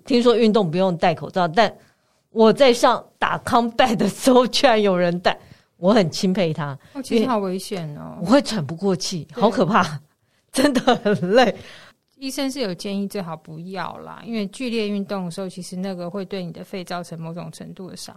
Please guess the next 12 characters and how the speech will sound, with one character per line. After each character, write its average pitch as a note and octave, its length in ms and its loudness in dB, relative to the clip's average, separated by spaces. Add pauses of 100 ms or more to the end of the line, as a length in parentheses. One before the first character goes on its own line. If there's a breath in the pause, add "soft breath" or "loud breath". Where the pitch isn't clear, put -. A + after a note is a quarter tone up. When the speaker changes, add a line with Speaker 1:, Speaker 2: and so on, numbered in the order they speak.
(120)
Speaker 2:
害。 - 300 -20 (480 soft breath)
Speaker 1:
然 A#3 140 4
后 E4 100 8
我 G#3 160 6
另 B3+ 160 6
外 C4+ 160 8
给 E3 160 -4
一 C#3+ 40 -6
个 F3 120 2
数， G3+ 260 0 (280)
数 B3 340 2
据， G3+ 320 0